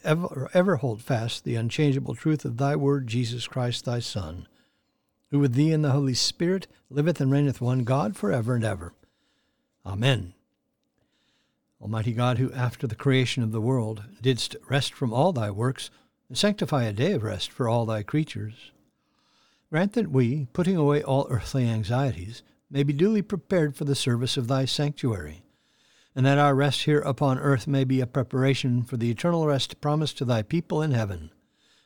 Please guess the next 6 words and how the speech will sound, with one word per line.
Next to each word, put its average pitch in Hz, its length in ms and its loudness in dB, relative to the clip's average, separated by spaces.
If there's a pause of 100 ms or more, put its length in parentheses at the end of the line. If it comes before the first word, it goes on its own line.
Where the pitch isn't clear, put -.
through 139 300 4
Jesus 127 440 -4
Christ 120 520 0
our 127 180 2
Lord. 117 440 -4 (800)
Amen. 101 540 0